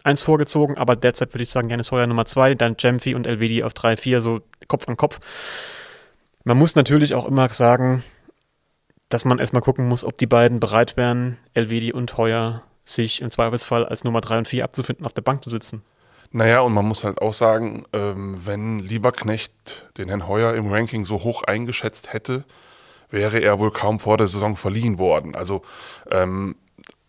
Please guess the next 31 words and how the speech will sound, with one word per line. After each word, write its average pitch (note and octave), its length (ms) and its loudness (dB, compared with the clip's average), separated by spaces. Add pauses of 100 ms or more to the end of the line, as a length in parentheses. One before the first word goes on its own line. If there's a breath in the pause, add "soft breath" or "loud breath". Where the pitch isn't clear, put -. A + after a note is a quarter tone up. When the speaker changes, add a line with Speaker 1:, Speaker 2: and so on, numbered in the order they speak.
(360)
Speaker 2:
das, - 300 -6
das, - 440 -8 (100)
das - 380 -6 (220)
glaube A2 340 2
ich - 180 -2
halt, A2 280 2 (300 loud breath)
da G#2+ 100 4
gilt, A2+ 320 0
da G#2+ 60 4
gilt A2+ 180 -2
so - 80 -4
ein G2+ 40 -2
bisschen A#2 180 -2
das G#2 140 -2
Gleiche G#2 360 2
wie, A2 140 -4
äh, G#2+ 240 4
bei G#2 140 4
Elvedi. A2+ 580 -2 (380 loud breath)
Ich F#2+ 100 -6
meine, G2+ 160 0
Elvedi A2 320 2
hat G#2 160 -2
in A2+ 80 -2
der G#2 80 0
Hinrunde A2+ 300 0
noch A2+ 120 0
Spielzeit A2+ 400 0
bekommen A#2+ 460 -2
und - 280 -10
er - 80 -6